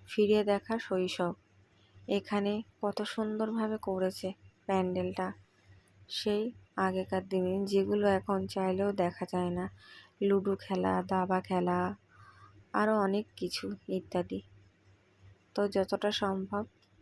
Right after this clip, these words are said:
আপনাদেরকে শেয়ার করেছি, আপনারা দেখবেন আর অবশ্যই কমেন্টে জানাবেন কেমন লাগলো। এই যে ঠাকুমার ঝুলি, এখানে বসে সবাই গল্প শুনতো,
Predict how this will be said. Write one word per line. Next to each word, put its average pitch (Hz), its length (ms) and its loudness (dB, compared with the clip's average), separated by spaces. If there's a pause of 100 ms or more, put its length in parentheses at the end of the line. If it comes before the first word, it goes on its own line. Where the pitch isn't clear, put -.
(140)
আপনাদেরকে 190 640 0
শেয়ার 196 340 2
করেছি, 202 420 0 (180)
আপনারা 180 440 -2
দেখবেন 196 440 0 (460)
আর 180 120 4
অবশ্যই 185 480 2
কমেন্টে 185 480 2
জানাবেন 185 460 0
কেমন 180 420 0
লাগলো। 180 320 2 (500)
এই 196 200 4
যে 196 160 2
ঠাকুমার 185 560 0
ঝুলি, 185 340 -2 (140)
এখানে 185 400 -2
বসে 185 280 -4
সবাই 180 340 2
গল্প 180 360 2
শুনতো, 185 420 -2